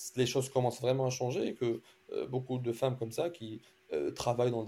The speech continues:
des grandes entreprises, travaillent sur des, dans des entreprises où elles peuvent gagner leur vie bien comme il faut et puis elles réfléchissent à, à faire de l'entrepreneuriat. Il y en a aussi certaines qui commencent très, très tôt, hein. Moi, je connais des femmes,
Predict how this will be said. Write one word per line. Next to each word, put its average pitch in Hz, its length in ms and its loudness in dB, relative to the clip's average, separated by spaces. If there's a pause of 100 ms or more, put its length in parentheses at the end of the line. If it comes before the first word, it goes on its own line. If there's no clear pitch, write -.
des 113 380 -2
grandes 113 180 -6
entreprises, 120 640 -4 (100)
travaillent 113 380 -4 (240)
sur - 180 -8
des, 117 520 0
dans 120 180 -8
des 117 200 -6
entreprises 120 340 -8
où 120 60 0 (120)
elles 113 180 -4
peuvent 120 160 0
gagner 117 240 0
leur 113 140 -2
vie 113 120 -8
bien 113 140 -8
comme 117 180 -6
il 127 80 -4
faut 175 140 -2
et 143 100 0
puis 120 220 -6 (200)
elles 117 100 0
réfléchissent 117 440 0
à, - 120 0 (200)
à 123 120 -4
faire 117 100 -4
de 113 60 -10
l'entrepreneuriat. 131 500 0 (220)
Il 117 60 -4
y 113 40 0
en 113 60 2
a 113 100 -4
aussi 127 240 -4
certaines 151 240 -8
qui 127 120 -12
commencent 117 280 -2
très, - 140 -2
très 151 140 -8
tôt, 180 140 -2
hein. 151 60 0
Moi, 117 100 -2
je - 60 -20
connais 110 140 -8
des 107 140 -6
femmes, 131 140 0